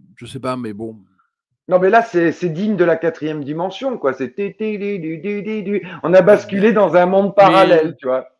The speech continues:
Speaker 1: mais si tu veux, si tu veux un autre exemple, puisqu'on y est, si je te dis Gérard Jugnot,
Speaker 2: Mhm.
Speaker 1: mhm.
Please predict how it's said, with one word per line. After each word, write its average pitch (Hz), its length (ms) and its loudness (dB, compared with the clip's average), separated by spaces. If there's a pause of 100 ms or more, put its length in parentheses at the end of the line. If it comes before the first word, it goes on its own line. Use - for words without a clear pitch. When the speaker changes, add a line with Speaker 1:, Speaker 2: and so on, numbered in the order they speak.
Speaker 1:
mais 156 420 -2
si 180 200 -10
tu 208 160 -10
veux, 220 500 -2
si 151 200 -14
tu 151 140 -20
veux 160 140 -12
un 151 160 -10
autre 151 220 -14
exemple, 151 520 -12
puisqu'on 123 440 -16
y 139 140 -8
est, 180 160 -12 (460)
si - 140 -14
je - 100 -14
te - 80 -6
dis 156 220 -8
Gérard 156 460 -6
Jugnot, 113 400 -20 (840)
Speaker 2:
Mhm. 120 280 -12 (1200)
Speaker 1:
mhm. 127 420 -16